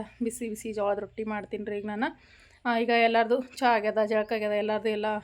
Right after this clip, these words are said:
ಹ್ಮ್, ಚಾ ಜಳಕ ಅಂತೂ ಎಲ್ಲ ಆಗ್ಯದ್ರಿ. ಈಗ ಸದ್ಯ ಅಡ್ಗೆ ಕೆಲಸ ಅಷ್ಟೇ ರೀ.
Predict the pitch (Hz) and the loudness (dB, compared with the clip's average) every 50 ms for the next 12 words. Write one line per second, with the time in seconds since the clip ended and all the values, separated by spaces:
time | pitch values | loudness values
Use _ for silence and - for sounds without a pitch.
0 | - - - - - - - - - - 233 220 214 214 214 240 220 214 214 233 | -10 -16 -20 -20 -20 -20 -20 -20 -10 -6 -4 -2 -2 0 2 2 4 4 2 0
1 | 214 214 220 220 214 226 220 254 226 214 214 220 214 202 202 202 269 330 330 - | -2 0 0 0 0 0 0 0 0 2 2 0 0 0 -2 -2 -2 -2 -2 -4
2 | - 254 240 226 220 - 214 180 226 220 202 202 214 220 - 233 220 - 226 208 | -6 -6 -6 -4 -4 -4 -2 0 2 2 2 0 -2 0 0 0 2 2 0 0
3 | 214 - - - 220 220 269 | 0 -2 -4 -2 0 0 0